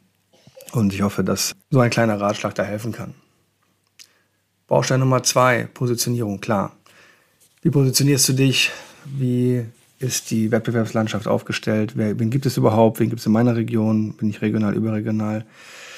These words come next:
Wie wollen und sollen mich meine Kunden und auch meine Dienstleister und Wettbewerber wahrnehmen? Ist eh unser Steckenpferd, darum gehe ich dann nicht weiter in der Tiefe drauf ein. Dafür gibt es ganz spezielle Folgen, die du hoffentlich hörst oder schon gehört hast.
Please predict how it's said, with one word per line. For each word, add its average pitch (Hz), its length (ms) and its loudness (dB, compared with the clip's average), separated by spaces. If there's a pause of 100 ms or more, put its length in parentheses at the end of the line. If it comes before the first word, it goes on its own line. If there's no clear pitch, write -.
(220)
Wie 123 340 2
wollen 127 400 4 (240)
und 123 160 -6
sollen 117 340 4
mich 113 360 0 (280)
meine 110 320 0
Kunden 165 440 2
und 135 160 -4
auch 123 180 -4
meine 110 160 0
Dienstleister 113 560 -2
und 101 100 -2
Wettbewerber 98 540 -4
wahrnehmen? 92 480 -2 (1600)
Ist - 180 2
eh 135 120 8
unser 127 200 6
Steckenpferd, 147 760 2
darum 110 220 0
gehe 117 100 -2
ich 113 60 -6
dann 120 140 -2
nicht 110 180 -4
weiter 110 540 -4
in 113 80 -8
der 107 120 -4
Tiefe 107 260 -8
drauf 107 260 -10
ein. 117 180 -6
Dafür 110 240 -6
gibt 123 220 -10
es - 120 -6
ganz 107 380 -4
spezielle - 380 -6
Folgen, 113 600 0
die 110 60 -8
du 104 120 -6
hoffentlich 101 520 -10
hörst 113 240 -4
oder 104 140 -6
schon 104 160 -8
gehört 101 240 -8
hast. 117 320 -2